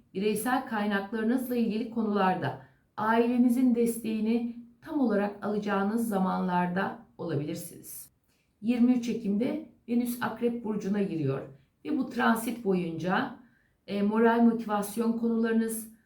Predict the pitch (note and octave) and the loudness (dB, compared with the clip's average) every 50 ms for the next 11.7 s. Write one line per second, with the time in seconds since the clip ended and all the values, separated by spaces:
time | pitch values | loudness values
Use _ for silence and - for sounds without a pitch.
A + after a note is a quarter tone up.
0 | _ _ - - G#3+ G#3+ - - - A3+ A3+ G#3+ - - - G3 G3+ G#3 G#3 G#3+ | _ _ -8 -6 -6 -6 -6 -6 -4 -4 -4 -4 -4 -6 -4 -2 0 0 0 0
1 | F#3+ F#3+ F#3+ A3+ A3+ G#3+ F#3+ G#3+ G#3+ A#3 A3+ A3 A3 A3+ A3+ A#3 A3+ A#3 A#3 A3+ | 0 0 0 0 0 0 0 0 0 0 2 0 0 0 0 2 2 2 2 2
2 | A3 G#3+ G#3+ G#3+ G3 A3 G#3+ G#3+ A3+ - - - - _ _ _ - A3 A3+ A3+ | 0 0 -2 -4 -4 -2 -4 -4 -6 -8 -12 -20 -20 _ _ _ -10 -4 0 2
3 | A#3 A#3 A3+ A#3 B3 B3 A#3+ A#3+ A#3 A#3 A3+ B3 B3+ - - A3+ A#3 A#3+ B3 - | 2 2 2 2 0 0 2 2 2 2 2 0 -2 -2 0 2 2 4 4 2
4 | - - G#3+ G#3+ G#3 G3 F#3+ F#3+ - - - G#3 G#3+ G#3+ G#3 G#3 G#3 G#3 G#3 G3+ | 0 -2 -2 0 0 0 0 0 -2 -2 -2 -2 0 0 0 0 0 0 0 0
5 | A3 A3+ A3+ A3+ A3 A3 G3+ - A#3 A#3 A#3 A#3 A#3 A#3+ A#3 A3+ A3+ B3 B3+ B3 | 0 0 0 0 0 0 0 0 0 2 4 4 6 4 4 2 0 0 -2 -4
6 | - - - - - _ _ _ - G3 G3+ G3 G3 G3 F#3 F#3 F3+ F3+ F#3 F#3+ | -8 -14 -18 -20 -20 _ _ _ -4 0 0 2 2 2 2 2 2 2 4 4
7 | G3 G3+ G#3 G#3+ A3 C4 A#3 - - B3+ A#3 - A3 G#3 G#3 G3+ G3 - A3+ G#3+ | 4 4 4 2 2 0 0 -2 -4 -6 -4 -2 -2 0 0 0 -2 -2 -2 -2
8 | G#3 G3+ G3 F#3+ G3 G3+ A3 A#3+ A#3 - - - - - - A#3+ A#3 B3 - - | 0 2 2 2 4 2 2 0 -2 -4 -8 -12 -16 -8 -2 0 2 2 2 -2
9 | - - B3+ B3+ A#3+ A3 G3 G#3 F#3+ G3 G#3 G3+ G3 F#3+ G3 B3 C4+ B3 - - | -4 0 2 2 4 4 4 4 4 4 4 4 4 4 4 2 0 -2 -6 -10
10 | - - _ _ - E3+ F#3 A3+ A3+ A#3 A#3 A#3+ A#3+ A#3+ A#3 - - F#3 E3+ - | -16 -20 _ _ -10 -2 2 4 6 6 6 6 4 4 2 2 0 -2 -4 -6
11 | - - - - A#2 - - - - - - - - - | -8 -10 -10 -8 -8 -8 -8 -10 -14 -14 -16 -20 -20 -20